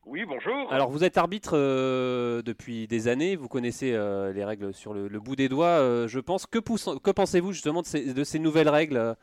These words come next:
Speaker 2: en vigueur depuis le premier janvier ?
Speaker 1: Ah, écoutez, moi j'y suis personnellement, euh, très très favorable, euh,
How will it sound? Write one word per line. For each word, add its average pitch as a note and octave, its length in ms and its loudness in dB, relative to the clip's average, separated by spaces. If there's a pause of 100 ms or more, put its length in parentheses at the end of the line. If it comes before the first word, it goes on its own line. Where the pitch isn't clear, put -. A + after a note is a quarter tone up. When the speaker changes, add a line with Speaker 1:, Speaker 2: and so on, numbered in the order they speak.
(460)
Speaker 2:
en B2 80 -4
vigueur B2 300 -2
depuis A#2+ 180 -4
le A2 60 -12
premier A#2 240 -4
janvier ? A2 300 -6 (760)
Speaker 1:
Ah, C3 180 -4
écoutez, F#3 420 -4
moi E3+ 460 -2
j'y D3+ 120 -12
suis F#3+ 120 -16
personnellement, F3 760 -4
euh, C3+ 220 -4
très E3+ 280 -8
très E3 180 -6
favorable, B2+ 680 -4 (600)
euh, B2+ 300 -4